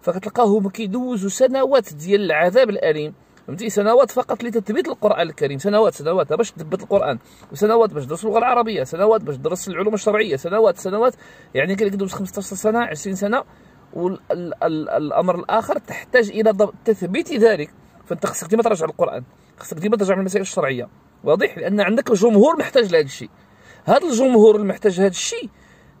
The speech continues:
تعامله مع هؤلاء الدعاة ماشي بحال التعامل ديالهم مع أولئك الناس الأطباء والمهندسين والمحامون، ماشي بحال، ما-، ماشي نفس التعامل أنت محتاج ليه. نهار ما تحتاج له ديك الساعة تتكلم،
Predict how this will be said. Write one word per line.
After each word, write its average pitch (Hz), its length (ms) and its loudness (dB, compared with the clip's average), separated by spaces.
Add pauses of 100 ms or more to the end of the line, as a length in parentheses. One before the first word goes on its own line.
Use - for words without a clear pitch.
تعامله 233 720 4
مع 180 240 0
هؤلاء 175 420 0
الدعاة 170 400 0 (100)
ماشي 415 200 2
بحال 285 220 -4
التعامل 240 580 0
ديالهم 240 380 0
مع 208 240 0 (100)
أولئك 208 380 -2
الناس 226 360 0
الأطباء 196 640 0
والمهندسين 180 1000 -6
والمحامون، 170 640 -4 (680)
ماشي - 200 -10
بحال، 208 200 -10 (100)
ما-، 180 300 -12
ماشي 196 220 -10
نفس 214 240 -8
التعامل 196 440 -2
أنت 403 120 -6
محتاج 220 380 0
ليه. 123 140 -8 (400)
نهار 233 240 4
ما 311 80 2
تحتاج - 320 0
له 254 60 -6
ديك 247 100 -8
الساعة 277 180 -4
تتكلم، 147 420 -6